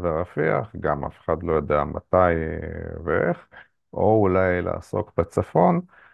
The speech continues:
ומה שחשוב לומר, אני עוד פעם אומר את זה, זה לקח שוב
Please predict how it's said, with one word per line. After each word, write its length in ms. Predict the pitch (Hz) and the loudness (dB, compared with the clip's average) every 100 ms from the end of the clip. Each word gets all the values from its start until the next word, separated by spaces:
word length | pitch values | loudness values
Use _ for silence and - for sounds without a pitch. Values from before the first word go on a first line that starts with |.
| _ | _
ומה 420 | - 85 92 101 | -4 2 4 4
שחשוב 420 | 123 - - - 139 | 0 -2 0 2 2
לומר, 360 | 135 143 76 | 2 4 2
אני 180 | 123 55 | 0 -2
עוד 240 | - 117 | -4 -4
פעם 300 | - 120 117 | 0 0 2
אומר 280 | 101 123 151 | 0 0 0
את 100 | 131 | -2
זה, 60 | 107 | -6
זה 160 | 104 - | -10 -10
לקח 240 | - - | -10 -10
שוב 220 | - 117 | -6 -6